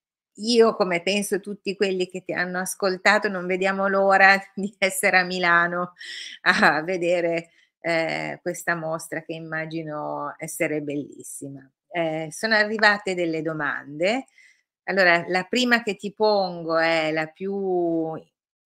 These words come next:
son tutte importanti, però forse questa è quella che ci aiuterà ancora di più a capire, eh, lo spirito dei tempi. Un insegnante infatti ci chiede: "Ma i contemporanei di Bruegel e di Bosch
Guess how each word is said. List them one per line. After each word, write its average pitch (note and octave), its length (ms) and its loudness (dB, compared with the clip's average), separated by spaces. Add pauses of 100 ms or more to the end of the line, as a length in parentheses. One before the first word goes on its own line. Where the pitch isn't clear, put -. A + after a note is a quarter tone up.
(500)
son G3+ 280 -6
tutte G3+ 280 -4
importanti, E3+ 840 -2
però G3+ 260 4
forse G#3 480 -4
questa F3+ 380 -2
è F3+ 60 -8
quella F3 280 -2
che E3 300 -6 (100)
ci - 120 -4
aiuterà F#3 540 0
ancora F3+ 440 -2
di F3+ 180 -6
più G3 240 -6
a E3 180 -2
capire, E3 1000 -6 (480)
eh, D#3+ 260 -2
lo D#3+ 120 -2
spirito F3 560 -4
dei D#3+ 280 -6
tempi. D#3 760 -6 (420)
Un G#3 160 -6
insegnante A3+ 760 -2
infatti F#3+ 380 -6
ci F#3 200 -6
chiede: D#3+ 500 -2
"Ma F#3+ 160 4
i A#3 160 0
contemporanei A#3 1080 2
di G#3 160 -6
Bruegel G#3+ 540 0
e F#3 120 -4
di F3+ 180 -8
Bosch D3 640 -2